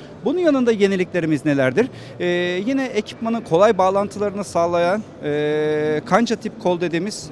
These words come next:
alt kollar, e, konumlandırdık. Bunun yanında hidrolik orta kol, yine tarladaki, e, çalışmaları kolaylaştıracak, ekipman birleştirmeyi kolaylaştıracak, e, hidrolik orta kolumuzu standart hale getirdik. Bunun yanında neler yaptık?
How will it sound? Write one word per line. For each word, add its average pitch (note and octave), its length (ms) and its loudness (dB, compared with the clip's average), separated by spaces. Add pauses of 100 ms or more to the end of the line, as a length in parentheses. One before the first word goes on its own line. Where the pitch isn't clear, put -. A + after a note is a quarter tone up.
alt F3 200 2
kollar, D3+ 320 2
e, B2+ 680 -2 (120)
konumlandırdık. B2 680 0 (500)
Bunun B3 160 4
yanında B3 380 2
hidrolik A3 460 2
orta E3+ 240 4
kol, D#3+ 200 0
yine G3+ 280 2
tarladaki, F#3 720 2 (300)
e, E3+ 420 2 (680)
çalışmaları F3 600 2
kolaylaştıracak, C#3+ 920 2
ekipman F#3+ 480 0
birleştirmeyi F3+ 540 2
kolaylaştıracak, D3+ 960 2
e, C#3 280 0
hidrolik D3+ 360 2
orta B2+ 260 0
kolumuzu B2+ 380 0
standart B2 520 0
hale A2+ 220 -2
getirdik. A2 440 -4 (100)
Bunun B3 140 0
yanında B3 360 0
neler F#3 280 2
yaptık? C#3+ 500 0